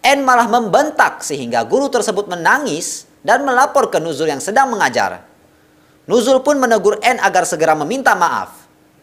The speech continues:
Namun, N malah membentak Nuzul, bahkan melanjutkan bermain H P hingga akhirnya Nuzul terpaksa mengambil H P dari tangan N. Tiba-tiba, N langsung mengambil sebuah kursi plastik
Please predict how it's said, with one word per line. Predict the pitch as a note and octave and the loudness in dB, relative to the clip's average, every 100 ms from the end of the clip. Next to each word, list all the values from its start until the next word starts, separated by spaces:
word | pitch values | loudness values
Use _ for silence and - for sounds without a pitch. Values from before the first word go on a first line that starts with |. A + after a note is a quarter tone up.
| G#2+ | -8
Namun, | A2+ A#2 E3+ A3+ - - _ _ _ | -6 -2 -2 -4 -10 -20 _ _ _
N | C4 C#4+ C4 | 0 2 2
malah | B3 A#3 | 2 2
membentak | A3+ A3 A3+ A3 F3 - | 0 0 -2 0 -2 -2
Nuzul, | B3 C#4 G#3 A#2 G2+ - _ - | -6 0 0 0 -4 -16 _ -2
bahkan | A#3+ C4+ - D4 C#4 | 0 0 -2 -2 2
melanjutkan | B3+ A#3+ A#3+ A#3+ | 0 0 0 0
bermain | A3+ A3 A3 | 0 0 0
H | B3+ B3 | 0 0
P | B2+ C#3 - - _ | -2 -2 -6 -14 _
hingga | - C4 C4+ B3 A#3 | -6 -2 2 2 2
akhirnya | A#3+ A3+ A#3 G#3+ | 0 0 0 0
Nuzul | B3+ B3+ | -2 -2
terpaksa | C4 A#3 G#3+ G#3+ G3+ | -2 0 0 2 0
mengambil | G3 E3 A3+ C#4+ C4 | 0 0 0 0 0
H | A3 | 0
P | G#3 G#3+ | 0 0
dari | F#3+ F#3+ | 0 2
tangan | E3 F3+ G3 | 0 -2 0
N. | G#3+ A2+ G2 - _ _ _ _ _ | 0 0 -8 -18 _ _ _ _ _
Tiba-tiba, | B3+ B3 B3+ C#4 F3+ C3 D#3 - _ _ _ | -4 0 0 0 2 2 0 -8 _ _ _
N | A#3 C4 | 0 2
langsung | A3+ A#3+ A3+ C4 B3 | 2 2 0 0 0
mengambil | A3 G#3+ G#3 G#3 | 2 2 4 2
sebuah | G#3+ F#3+ F#3 - | 2 0 0 0
kursi | C4 B3+ B3+ | -2 -2 -2
plastik | G#3+ F#3 - C3 C3+ | 0 0 0 -4 -4